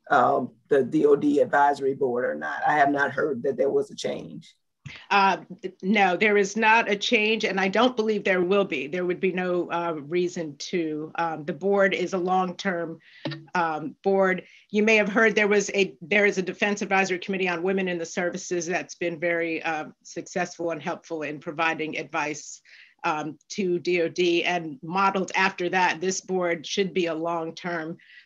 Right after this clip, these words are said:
Speaker 2: Um, it should survive any administration, we hope, <laughs> um, because of the, the, the great service that it provides. And it is advisory in nature. That means that the department doesn't have to take its recommendations,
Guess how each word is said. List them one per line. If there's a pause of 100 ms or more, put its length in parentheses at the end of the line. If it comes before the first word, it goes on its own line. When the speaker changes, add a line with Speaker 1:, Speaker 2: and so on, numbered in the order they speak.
(120)
Speaker 2:
Um,
it
should
survive (500)
any
administration,
we
hope, (500)
<laughs>
um,
because
of
the,
the,
the
great
service
that
it
provides.
And
it
is
advisory
in
nature.
That
means
that
the
department
doesn't
have
to
take
its
recommendations,